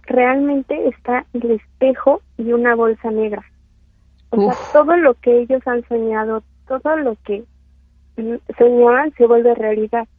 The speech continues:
Speaker 1: Incluso
Speaker 2: Ujú.
Speaker 1: otro de mis tíos dijo que, pues, se tenían que ir porque esa casa, pues, estaba maldita o estaba embrujada. Y ya, y a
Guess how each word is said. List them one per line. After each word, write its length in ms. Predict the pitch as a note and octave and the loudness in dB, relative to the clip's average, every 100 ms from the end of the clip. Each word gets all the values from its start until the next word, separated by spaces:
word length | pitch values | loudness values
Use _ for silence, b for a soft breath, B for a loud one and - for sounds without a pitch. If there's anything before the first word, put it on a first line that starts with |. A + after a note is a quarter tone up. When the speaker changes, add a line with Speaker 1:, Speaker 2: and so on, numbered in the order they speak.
| _ _ _ _ | _ _ _ _
Speaker 1:
Incluso 600 | - A#3 B3+ B3+ A#3 B3+ B3 | -8 -4 2 2 2 2 2
Speaker 2:
Ujú. 200 | A#3 - | 0 -2
Speaker 1:
otro 340 | A#3 A3+ A#3 | -4 -2 -2
de 80 | A3+ | -2
mis 180 | A3 G#3+ | -4 -8
tíos 260 | - A3+ G#3+ | -8 -8 -8
dijo 240 | G#3+ G#3+ | -8 -8
que, 120 | - | -8
pues, 180 | G#3+ G#3+ | -10 -8
se 100 | A#3+ | -6
tenían 340 | A#3 B3+ C4 B3+ | -4 -2 -4 -2
que 140 | A#3+ | -4
ir 80 | A3 | -4
porque 260 | - - G#3 | -8 -6 -8
esa 160 | - | -8
casa, 260 | - - - _ - | -12 -16 -20 _ -8
pues, 220 | A3 A3 | -6 -6
estaba 480 | A3 - A3 G#3 G3+ b b _ | -6 -4 -2 -2 -6 b b _
maldita 600 | G#3+ G3 F#3+ G3 - F#3+ | -4 -2 -2 -4 -4 -4
o 60 | F#3 | -4
estaba 260 | E3+ G#3 G3+ | -4 -2 -2
embrujada. 640 | F#3+ F#3 - G3 G3 C#4 - _ _ _ _ _ | -2 -4 -2 0 0 -4 -12 _ _ _ _ _
Y 100 | A#3 | -4
ya, 160 | A3+ A3 B3+ | -4 -4 -2
y 100 | |
a 60 | A3+ | -2